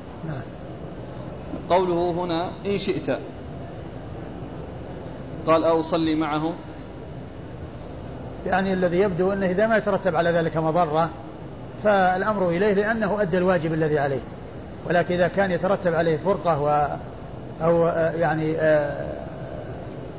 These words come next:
Speaker 1: غير ذلك، فإنه يصلي معهم، ولكنها تكون نافلة.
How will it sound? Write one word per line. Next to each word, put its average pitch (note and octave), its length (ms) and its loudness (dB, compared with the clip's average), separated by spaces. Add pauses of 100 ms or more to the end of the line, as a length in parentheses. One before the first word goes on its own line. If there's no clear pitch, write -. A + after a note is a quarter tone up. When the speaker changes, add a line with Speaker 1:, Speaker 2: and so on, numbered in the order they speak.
(100)
Speaker 1:
غير F#3 140 6
ذلك، F3+ 400 4 (480)
فإنه G3 380 4
يصلي F#3+ 380 2
معهم، G3+ 280 0
ولكنها F#3 420 2
تكون E3+ 280 0
نافلة. D3 380 2